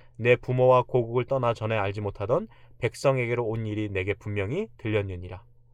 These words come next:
보아스는 나오미가 남편 엘리멜렉과 두 아들을 잃은 후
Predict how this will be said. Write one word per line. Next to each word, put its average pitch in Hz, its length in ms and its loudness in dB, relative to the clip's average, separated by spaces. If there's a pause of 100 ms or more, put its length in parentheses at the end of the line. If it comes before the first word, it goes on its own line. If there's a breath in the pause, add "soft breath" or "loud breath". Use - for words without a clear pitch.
(360 loud breath)
보아스는 143 640 8
나오미가 131 720 4 (260 soft breath)
남편 135 720 2
엘리멜렉과 117 960 0
두 120 220 2
아들을 107 280 2
잃은 104 240 -4
후 104 160 -4